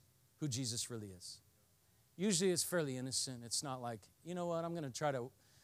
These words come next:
today make Jesus less than God." It, it's more like, um, life just kinda rolls over us and we find ourselves busy, cluttered, um, unintentional.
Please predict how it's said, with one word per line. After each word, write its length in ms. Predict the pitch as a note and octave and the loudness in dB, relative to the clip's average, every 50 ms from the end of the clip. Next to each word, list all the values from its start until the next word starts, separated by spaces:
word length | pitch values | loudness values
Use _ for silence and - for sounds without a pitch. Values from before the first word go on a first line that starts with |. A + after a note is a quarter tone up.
| - - - - - - | -20 -20 -20 -20 -6 0
today 240 | - F3 E3 D#3+ D#3 | 4 6 8 8 8
make 220 | D#3 D#3+ D#3+ C3+ | 8 8 4 4
Jesus 400 | A#2+ A#2+ D#3 C#3+ B2 B2 - - | 2 2 2 4 4 4 2 2
less 200 | B2+ A#2 G#2 - | 2 0 -2 -2
than 140 | - G#2+ G2 | -4 -6 -6
God." 220 | G2 F2+ D#2+ D2+ - - - - _ _ _ _ _ _ _ _ _ _ _ _ _ _ _ _ _ _ _ _ _ _ _ _ _ - | -8 -10 -10 -12 -14 -18 -20 -20 _ _ _ _ _ _ _ _ _ _ _ _ _ _ _ _ _ _ _ _ _ _ _ _ _ -4
It, 180 | F3+ F3+ F#3+ - | -2 -2 -2 0
it's 220 | - G3 E3+ - F#3 | 2 2 4 4 8
more 160 | A3+ C4+ C#4 | 8 10 12
like, 400 | B3 F#3+ E3 C3 C3 - - - - - - - | 12 12 10 10 8 2 -4 -10 -12 -16 -12 -8
um, 300 | C3+ C3 B2 A#2 A2 - - - | -6 -6 -6 -8 -10 -14 -8 4
life 440 | C#3+ C#3+ E3+ F3+ - - - - - - _ _ _ _ _ _ - | 8 10 10 10 10 6 0 -2 -4 -6 _ _ _ _ _ _ -4
just 240 | C3+ D3+ - - - | -2 0 0 0 0
kinda 160 | F3 E3 C3+ | 0 0 0
rolls 240 | C3+ D3 D3 A#2 C3+ | 2 2 2 2 2
over 240 | D3 C#3+ A#2+ C3 | 2 2 2 0
us 160 | A#2 A#2 - - | 0 0 0 0
and 100 | C#3 C3+ | 0 0
we 60 | B2+ | 2
find 320 | - D#3+ E3 F3+ F3+ E3+ | 4 6 6 8 8 6
ourselves 800 | D#3 D3 C3+ - - - C3+ B2+ B2 A#2+ A#2+ A2+ - - - - - - - - - - - - _ - B2+ | 4 4 4 4 4 4 4 6 4 4 2 2 0 0 0 -2 -6 -16 -20 -20 -20 -20 -20 -20 _ -6 0
busy, 420 | C3 E3 D#3+ C#3 C#3+ E3 D#3+ D3 - - | 2 4 4 4 4 4 2 -2 -4 -6
cluttered, 580 | - - D#3+ D3+ D3 C#3+ D3 D3 C#3+ C3 B2 A#2+ - _ _ _ _ _ _ _ - | -4 2 6 6 6 6 6 4 2 0 -2 -8 -16 _ _ _ _ _ _ _ -14
um, 220 | A2+ A2 G#2+ G#2+ E2+ F2+ G2+ - _ _ _ _ _ _ _ _ _ _ _ _ _ _ _ _ _ | -14 -12 -14 -14 -18 -20 -20 -20 _ _ _ _ _ _ _ _ _ _ _ _ _ _ _ _ _
unintentional. 1040 | - D#3 F3+ F#3+ F#3+ F#3 E3 - - - D#3 D3+ - - - D3+ C#3+ C#3 C#3 C#3 B2+ | 4 6 6 6 6 4 4 4 4 4 4 2 4 4 2 2 0 0 -2 -4 -6